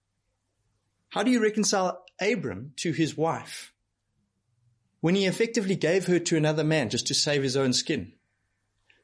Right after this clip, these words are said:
So you are the marriage counselor. What do you say?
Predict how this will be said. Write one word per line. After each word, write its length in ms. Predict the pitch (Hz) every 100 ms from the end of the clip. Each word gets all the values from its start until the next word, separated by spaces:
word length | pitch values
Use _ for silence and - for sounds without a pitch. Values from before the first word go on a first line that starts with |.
| _
So 120 | - 196
you 260 | 190 240
are 80 | 233
the 120 | 202
marriage 360 | 196 208 208 -
counselor. 480 | 151 120 - - - _ _ _ _ _ _ _ _ _ _ _
What 140 | 135 175
do 80 |
you 80 | 190
say? 280 | 185 202 185